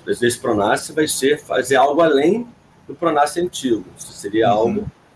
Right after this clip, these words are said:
Speaker 1: mais amplo, né, de tentar revisar um pouco as ações,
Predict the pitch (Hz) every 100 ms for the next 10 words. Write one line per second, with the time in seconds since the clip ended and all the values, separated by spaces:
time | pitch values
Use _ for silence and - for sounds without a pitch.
0 | - - 143 151 - 147 175 - 104 120
1 | 120 113 - 117 117 - - - - -
2 | - - - - - - - - 143 139
3 | 110 123 135 - 143 165 123 120 120 -
4 | 120 147 165 -